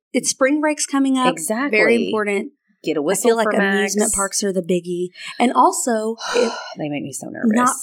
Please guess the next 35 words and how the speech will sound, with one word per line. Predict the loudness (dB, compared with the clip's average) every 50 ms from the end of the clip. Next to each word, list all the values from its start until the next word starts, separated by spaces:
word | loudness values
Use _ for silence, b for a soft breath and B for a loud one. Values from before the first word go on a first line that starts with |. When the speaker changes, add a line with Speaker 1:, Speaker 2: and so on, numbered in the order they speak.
| -8 -4
Speaker 1:
for | -2 0 0 0 -2 -2
being | -2 0 0 0 2 2
in | 0 0
the | 0 -2
woods, | -2 0 2 2 2 2 0 0 -4 -8 -6
but | -4 -4 -2 -2 -4
if | -6 -8 -8
your | -10
kid | -8 -8 -6 -6 -4 -4
is | -4 -6 -6 -6
in | -6 -4 -6 -6
public | -6 -8 -6 -4 -2 -2 -2 -2 -2
even, | -4 -4 -4 -2 -4 -4 -4 -4 -6 _ _ _ _ _ _ -6
and | -2 0 0 0
they're | 0 -2 -2
whistling, | -2 -2 -2 0 0 -2 -2 -2 -2 -2 -2 -2
if | -2 -2
they're | -2 -2 -2
lost | -2 -4 -6 -6 -4 -4
and | -2 -2
whistling | -2 -4 -4 -4 -4 -2 -2 -2
a | -2
bunch, | -2 -4 -4 -4
that's | -4 -6 -4 -2
also, | -4 -4 -4 -4 -2 -2 -2 -2
like, | -2 -4 -6 -8 -8 _ _ _ _ _
predators | -6 -4 -2 -2 -2 -2 -2 -4 -4 -6
are | -10 -8
like, | -8 -8 -8 -8 -8 -8
"Oh | -6
my | -6 -6 -6
God, | -8 -8 -8 -8 -10
this | -12 -10
kid's | -8 -8 -8 -6 -4
Speaker 2:
Sure. | -2 0 0 0 -2 -6 -10